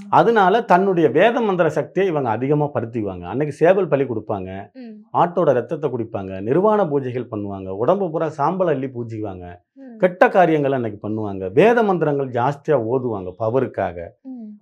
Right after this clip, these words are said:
Speaker 1: ஓமங்கள் பண்ணுவாங்க, மாட்டு சாணம் ராட்டி இருக்கு இல்லையா, அதுல
Speaker 2: ம்.
Speaker 1: ஓமங்கள் பண்ணுவாங்க, பல பொருள்களை போட்டு எரிப்பாங்க.
Speaker 2: ம்.
Speaker 1: இந்த மாதிரி மாந்திரிகர்கள் செஞ்சுவாங்க. தாங்கிட்ட இருக்கிற குட்டி சாத்தான், கை கருப்பு, வேதாளம், ஆத்மாக்களுக்கெல்லாம் அன்னைக்கு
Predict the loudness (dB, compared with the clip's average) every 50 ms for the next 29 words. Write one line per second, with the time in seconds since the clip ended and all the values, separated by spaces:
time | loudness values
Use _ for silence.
0 | 0 4 4 4 6 4 2 2 2 2 0 0 -2 -4 -4 -4 -6 -8 -10 -12
1 | -12 -14 -16 _ _ _ _ -2 0 0 0 0 -2 -2 -2 -2 -2 -2 0 0
2 | 0 0 0 0 -2 -2 -2 -2 -6 -8 -8 -8 -8 -6 -6 -6 -4 0 2 2
3 | 2 4 2 2 2 2 0 0 0 -2 -4 -4 -6 -6 -6 -8 -8 -8 -10 -10
4 | -4 0 2 2 2 2 2 0 0 0 0 0 0 0 0 -2 -4 -8 -6 -6
5 | -4 -4 -4 -6 -8 -8 -10 -10 -10 -10 -12 -14 -18 _ _ _ -20 -20 -18 -18
6 | -8 -4 0 2 4 4 6 6 6 6 4 4 2 2 2 0 0 0 -2 -2
7 | -2 -2 -2 -2 -4 -6 -6 -8 -8 -8 -8 -8 -8 -10 -12 -12 -14 -4 2 2
8 | 4 4 4 2 0 0 -2 -2 -2 0 0 0 0 0 -2 -4 -4 -4 -2 -2
9 | -2 -2 -2 -2 -2 0 0 0 0 0 0 0 0 -2 -4 -4 -2 0 0 0
10 | 2 0 0 0 0 -2 -2 -2 -2 -4 -4 -2 -2 -2 -2 -2 -4 -6 -6 -4
11 | -4 -4 -2 -2 -2 -2 -4 -4 -4 -4 -6 -6 -8 -12